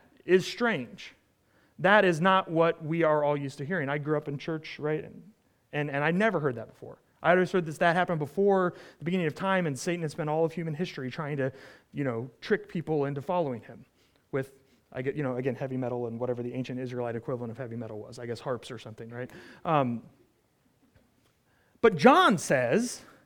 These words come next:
this happened after Jesus ascended to heaven. What does he mean by that? How could that be? Well, uh, actually, the next few verses help us out a little bit. Uh, the next few verses is a song that erupts in heaven because Satan has been cast out of heaven and everyone throws a party,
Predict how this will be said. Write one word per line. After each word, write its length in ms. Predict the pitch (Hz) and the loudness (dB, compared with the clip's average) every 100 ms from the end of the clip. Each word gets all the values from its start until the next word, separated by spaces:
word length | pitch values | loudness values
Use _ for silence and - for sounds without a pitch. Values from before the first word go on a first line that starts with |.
| - | 4
this 200 | 247 - | 4 6
happened 560 | 226 170 190 240 294 - _ _ _ _ _ _ _ - | 6 6 4 2 0 -4 _ _ _ _ _ _ _ 2
after 400 | 214 240 - 240 | 4 4 2 -2
Jesus 440 | 151 190 190 196 | 0 0 0 -2
ascended 380 | 196 - 143 135 | -4 -4 -4 -4
to 60 | 143 | -4
heaven. 300 | 240 165 127 | -2 -2 2
What 120 | 226 | 4
does 140 | 285 - | 4 4
he 140 | 226 | 4
mean 260 | 196 233 202 | 4 4 2
by 160 | 127 | 0
that? 120 | 120 | -2
How 200 | 123 214 | 2 4
could 240 | 240 226 156 | 4 2 0
that 240 | 175 151 | 0 0
be? 140 | 226 165 | 0 6
Well, 260 | 202 185 - - | 6 6 0 2
uh, 180 | 196 190 - | 8 8 8
actually, 360 | 214 233 247 | 6 6 4
the 80 | 196 | 4
next 260 | 196 220 - | 2 0 -4
few 260 | - 220 | -2 0
verses 640 | 151 196 220 165 139 156 175 - | 4 2 2 2 0 0 -8 -4
help 340 | 208 208 - | 0 0 0
us 200 | 190 180 | -2 0
out 220 | 180 185 - | -2 -2 -2
a 60 | |
little 200 | 127 110 | -4 -6
bit. 180 | - - _ _ _ - - - | -10 -14 _ _ _ -20 -20 -2
Uh, 300 | - 160 160 | 6 8 8
the 120 | 151 | 6
next 200 | 196 247 | 6 6
few 140 | - 233 | 4 4
verses 360 | 220 240 196 | 4 4 4
is 160 | 175 170 | 4 4
a 160 | 190 190 | 8 8
song 500 | - - 226 226 185 | 8 4 6 6 6
that 100 | 165 | 6
erupts 380 | 160 165 185 - | 6 6 6 2
in 100 | 165 | 2
heaven 240 | 185 156 | 4 4
because 260 | 135 151 226 | 2 2 2
Satan 260 | - 269 240 | 2 2 2
has 120 | 202 | 2
been 140 | 214 | 0
cast 320 | - 220 208 | 2 0 4
out 100 | 226 | 4
of 80 | 185 | 6
heaven 220 | 190 196 | 4 2
and 80 | 165 | 2
everyone 360 | 180 190 190 180 | 2 2 2 2
throws 220 | 185 180 | 2 0
a 60 | 156 | 0
party, 340 | - 185 117 | 2 2 0